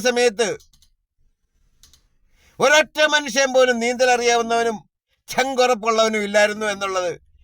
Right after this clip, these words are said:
എൻ്റെ പട്ടാളത്തിനെ പറ്റി ഞാൻ തന്നെ പറയേണ്ടി വരും. എൻ്റെ നല്ല, നല്ല പ്രായത്തിൽ പത്തൊൻപത് ഇരുപത് വയസ്സിൽ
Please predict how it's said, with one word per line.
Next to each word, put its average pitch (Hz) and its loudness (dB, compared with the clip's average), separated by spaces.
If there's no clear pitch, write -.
എൻ്റെ 190 0
പട്ടാളത്തിനെ 202 -2
പറ്റി 190 -8
ഞാൻ 185 0
തന്നെ 214 0
പറയേണ്ടി 190 -4
വരും. 104 -10
എൻ്റെ 247 0
നല്ല, 240 0
നല്ല 233 0
പ്രായത്തിൽ 254 2
പത്തൊൻപത് 226 -2
ഇരുപത് 233 0
വയസ്സിൽ 226 -2